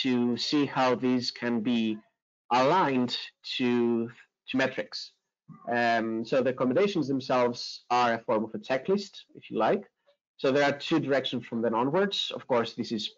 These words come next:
part of an ongoing discussion. Um, one way could be to,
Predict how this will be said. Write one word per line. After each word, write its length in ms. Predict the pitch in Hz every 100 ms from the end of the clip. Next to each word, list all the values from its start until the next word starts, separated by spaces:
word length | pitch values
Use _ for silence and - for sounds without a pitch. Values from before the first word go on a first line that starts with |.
| -
part 160 | 113 110
of 100 | 107
an 80 | 117
ongoing 340 | 123 123 117
discussion. 600 | 113 - 151 156 208 240 _ _ _ _ _ -
Um, 840 | 127 123 120 120 117 113 113 113
one 280 | 127 143 143
way 200 | 135 131
could 260 | 127 127 117
be 180 | 127 123
to, 460 | - 123 117 113